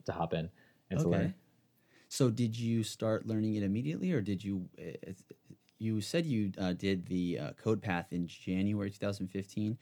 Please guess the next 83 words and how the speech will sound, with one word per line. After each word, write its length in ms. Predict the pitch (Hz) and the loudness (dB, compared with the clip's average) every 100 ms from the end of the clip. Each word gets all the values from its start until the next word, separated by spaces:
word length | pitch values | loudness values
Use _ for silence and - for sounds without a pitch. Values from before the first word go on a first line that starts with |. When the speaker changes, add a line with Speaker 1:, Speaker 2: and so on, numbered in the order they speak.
| - | 4
Speaker 1:
Yeah. 180 | 101 - | 6 6
Speaker 2:
But 140 | 95 | 2
did 240 | 101 90 110 | -2 -2 0
you, 420 | 101 95 92 - _ - | 0 2 0 -4 _ -10
did 140 | 95 | -4
you 100 | 101 | 0
not 320 | 101 101 107 | 4 4 4
learn 320 | 95 98 98 98 | 2 2 4 4
at 100 | 95 | 2
all 260 | 95 98 | 2 2
or, 120 | 92 - | 0 -4
or 100 | 92 | -10
pay 180 | - 87 | -4 -4
attention 360 | - 98 107 | -2 -4 -2
at 60 | 98 | 0
all 120 | 95 | -2
to 80 | 92 | -4
Swift 260 | - 101 90 | -4 -4 -2
until 260 | 90 92 87 | -2 -2 -2
then, 200 | 127 165 | 0 2
or 80 | |
were 80 | 113 | 2
you 160 | 95 95 | 2 0
kinda 220 | - 87 | -4 -6
dabbling 400 | 82 87 92 98 | -4 -4 -2 -2
with 180 | 104 104 | -2 -4
it? 200 | 113 - - | -6 0 10
Speaker 1:
Yeah, 180 | 135 | 12
kinda, 200 | 120 170 | 12 10
I 60 | 123 | 12
would 140 | 135 | 12
just 160 | 123 143 | 10 12
say 80 | 127 | 12
I 40 | |
was 120 | 107 | 12
dabbling. 420 | 90 82 87 87 - | 10 8 8 4 4
Like, 140 | 95 | 6
I, 100 | 104 | 8
I 140 | 101 98 | 10 12
read 180 | 104 95 | 12 12
the, 120 | 104 | 10
I 60 | |
read 200 | 104 104 | 10 10
the, 220 | 95 92 87 | 8 6 6
um, 220 | 85 90 | 4 0
the 80 | 90 | 4
book 180 | 95 | 6
that 100 | 104 | 6
they 120 | 92 90 | 6 6
put 160 | 98 | 6
out 160 | 92 87 | 6 6
in 140 | 104 | 4
iBooks 320 | 107 107 - | 6 4 2
and 100 | 98 | -2
kinda 180 | 95 101 90 | 2 2 2
just, 120 | - | 4
like, 260 | 90 87 - | 2 2 2
kinda 200 | 147 110 | 6 8
learned 160 | 98 | 10
it 40 | 98 | 8
on 80 | |
the 80 | 92 | 6
side 220 | - 90 87 | 6 6 6
and 60 | |
just, 140 | 92 - | 4 4
like, 220 | 87 - | 2 6
wasn't 240 | 139 139 127 | 10 12 12
doing 140 | 117 | 10
any, 120 | 101 | 10
like, 140 | 98 - | 6 6
serious 280 | 104 92 90 | 8 8 8
apps 220 | 87 - | 2 4
with 100 | 101 | 4
it, 140 | 113 | 4
just 140 | 98 - | 4 0
kinda, 140 | 92 | 2
like, 180 | 87 82 | 4 4
learning 260 | 92 90 | 4 4
on 60 | 87 | 2
my 80 | 87 | 0
own 80 | 85 | 0
free 160 | 90 | 0
time. 240 | 82 98 | 0 -2